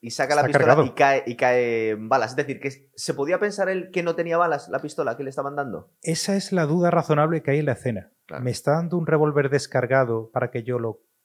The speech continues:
Speaker 2: que yo lo tome y en ese momento me acribilla? ¿O está cargado? Pero lo que está claro en la escena es que las de ganar las tiene Bill. De nuevo es un oportunista. Al otro le acaban de pegar una paliza.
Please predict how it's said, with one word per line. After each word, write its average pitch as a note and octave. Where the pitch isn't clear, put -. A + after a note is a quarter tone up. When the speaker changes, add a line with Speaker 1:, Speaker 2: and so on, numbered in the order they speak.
Speaker 2:
que A2+
yo C3+
lo B2+
tome C3
y A#2
en A#2+
ese B2
momento A#2+
me B2
acribilla? D3+
¿O B2+
está D#3+
cargado? D#3+
Pero B2
lo C3+
que B2+
está -
claro F3+
en D#3+
la D3
escena D#3+
es C3
que C3
las A#2+
de B2+
ganar C3+
las F3
tiene D3
Bill. A2
De A#2
nuevo C#3+
es D#3+
un F3
oportunista. D3
Al A2+
otro E3+
le F3
acaban E3
de E3+
pegar D3+
una D#3
paliza. A#2+